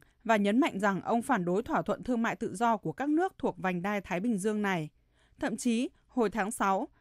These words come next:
tỷ phú bất động sản từng tuyên bố rằng nếu được bầu làm tổng thống, ông sẽ rút Hoa Kỳ khỏi hiệp định này.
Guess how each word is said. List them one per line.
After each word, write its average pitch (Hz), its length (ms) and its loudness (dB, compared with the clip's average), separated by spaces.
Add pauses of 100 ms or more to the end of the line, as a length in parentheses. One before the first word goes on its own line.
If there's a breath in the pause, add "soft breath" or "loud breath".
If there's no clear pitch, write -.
(160)
tỷ 233 120 2
phú 214 160 0
bất 330 160 4
động - 160 -4
sản 185 260 0
từng 185 220 -2
tuyên 240 240 2
bố 196 180 2
rằng 214 320 0
nếu 180 120 0
được 269 200 -2
bầu 180 200 2
làm 165 180 0
tổng 151 180 -4
thống, 180 280 -2 (280 soft breath)
ông 240 200 2
sẽ - 140 -4
rút 294 220 -2
Hoa 247 140 0
Kỳ 208 260 -2
khỏi 170 260 -2
hiệp 180 160 -4
định 180 200 -4
này. 180 240 -2